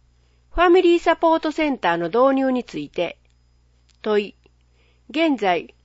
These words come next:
我が国は少子化に歯止めがかからない状況にある。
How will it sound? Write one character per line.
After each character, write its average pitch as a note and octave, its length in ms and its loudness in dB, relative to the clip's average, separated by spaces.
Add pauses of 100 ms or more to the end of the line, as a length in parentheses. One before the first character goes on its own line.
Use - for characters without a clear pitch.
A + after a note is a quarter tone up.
我 D#4+ 180 4
が D4 100 4
国 G3+ 260 2
は F#3+ 160 0
少 E4+ 240 0
子 - 100 -10
化 D#4 140 0
に D4+ 140 0
歯 D4+ 140 -4
止 D#4+ 140 2
め D4+ 140 2
が D4 120 -2
か - 120 -10
か D4+ 140 0
ら C#4+ 100 0
な A3+ 160 -2
い F3+ 60 -2
状 A#3+ 200 2
況 A#3 240 0
に A3 160 -2
あ D#3+ 80 -4
る。 C#3 200 -10